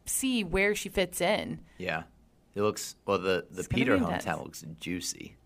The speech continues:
Speaker 2: next
Speaker 1: It
Speaker 2: week.
Speaker 1: does.
Speaker 2: Woo! Can't
Speaker 1: Yes.
Speaker 2: wait for that one.
Speaker 1: It really does. Yeah. So next week, hometowns, everything looks like it's gonna be great. Everyone says they love her.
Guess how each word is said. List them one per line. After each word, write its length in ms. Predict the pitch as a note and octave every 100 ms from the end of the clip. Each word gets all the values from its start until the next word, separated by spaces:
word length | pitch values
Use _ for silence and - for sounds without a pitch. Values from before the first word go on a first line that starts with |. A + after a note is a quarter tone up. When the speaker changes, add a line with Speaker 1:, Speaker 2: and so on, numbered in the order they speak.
| _ _ -
Speaker 2:
next 200 | F3 -
Speaker 1:
It 60 | -
Speaker 2:
week. 280 | - - D#3
Speaker 1:
does. 500 | E3 G#1+ - - - -
Speaker 2:
Woo! 420 | G4+ G4 D4+ A3+
Can't 20 |
Speaker 1:
Yes. 220 | F3 D#3+ -
Speaker 2:
wait 140 | F#2
for 140 | -
that 220 | D#2 F#2 C#2+
one. 180 | D#2+ -
Speaker 1:
It 80 | D#3
really 240 | G3 A#3+ B3
does. 320 | F#3 F3 E3+
Yeah. 160 | F3
So 160 | D#3 F3
next 260 | E3+ F3 -
week, 140 | E3+
hometowns, 480 | C4+ C4 C4+ B3 A3+
everything 520 | - A3 A#3 B3 A#3+
looks 400 | G#3+ G#3 - - - - - _ _ _ -
like 140 | F3
it's 100 | F3
gonna 140 | G#3 G3+
be 80 | F3+
great. 240 | E3+ F3+
Everyone 360 | G3+ G#3 B3+ A#3+
says 200 | A#3+ A3+
they 120 | A3+
love 180 | G3 E3
her. 220 | D#3+ D#3+